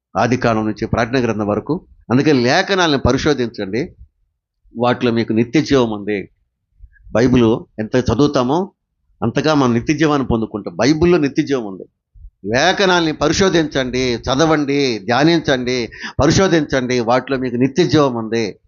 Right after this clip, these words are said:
"మోషే నన్ను గూర్చి రాశాడు" అంటున్నాడు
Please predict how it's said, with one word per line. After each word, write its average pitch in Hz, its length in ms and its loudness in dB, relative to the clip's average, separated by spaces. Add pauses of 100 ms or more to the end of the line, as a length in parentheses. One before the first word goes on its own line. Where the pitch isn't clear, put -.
(2000)
"మోషే 190 280 2
నన్ను 156 200 4
గూర్చి 180 260 2
రాశాడు" 160 540 2
అంటున్నాడు 120 380 -2